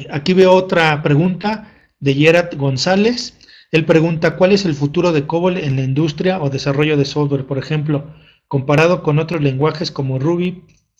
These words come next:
Python y Java?". Bueno, eh, precisamente una de las tareas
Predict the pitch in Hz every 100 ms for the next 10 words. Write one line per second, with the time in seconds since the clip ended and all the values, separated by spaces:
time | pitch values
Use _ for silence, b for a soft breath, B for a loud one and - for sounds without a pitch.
0 | _ - 170 175 202 196 190 143 123 135
1 | 120 - _ _ _ 139 147 131 - _
2 | _ _ _ _ _ B B B B B
3 | 147 131 131 131 131 135 - - - -
4 | 151 190 180 185 - 180 175 180 175 147
5 | 135 135 143 151 165 170 160 - -